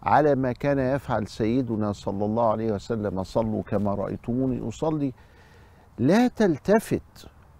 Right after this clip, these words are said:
إلى الثواب، يعني لا تمن على الله سبحانه وتعالى أنك قد صليت،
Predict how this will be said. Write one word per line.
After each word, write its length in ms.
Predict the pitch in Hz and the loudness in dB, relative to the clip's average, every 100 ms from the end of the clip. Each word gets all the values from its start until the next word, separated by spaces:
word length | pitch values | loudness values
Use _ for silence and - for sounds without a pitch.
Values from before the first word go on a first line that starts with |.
| - - - | -20 -20 -6
إلى 140 | 120 139 | -2 -2
الثواب، 560 | - 143 156 175 151 - - - - - - - - | -2 -2 0 -2 -4 -12 -20 -20 -20 -20 -20 -16 -4
يعني 760 | 95 92 90 95 98 95 90 - - | 0 0 0 -2 -4 -4 -6 -10 -14
لا 320 | 95 95 135 | -6 0 0
تمن 560 | 123 120 107 143 175 135 | 0 0 2 2 2 2
على 260 | 107 104 | 4 4
الله 220 | 101 104 127 | 2 2 0
سبحانه 500 | - 90 - 117 110 | -2 -10 -4 -2 0
وتعالى 560 | 92 92 98 123 120 - - - - - - - | 0 2 4 6 4 -2 -10 -20 -20 -20 -10 -2
أنك 600 | 127 143 196 - 190 170 - - - - - - - | 0 2 0 2 0 0 -6 -20 -20 -20 -20 -12 0
قد 180 | 123 | 0
صليت، 640 | - - 117 127 143 131 | 2 0 2 4 4 2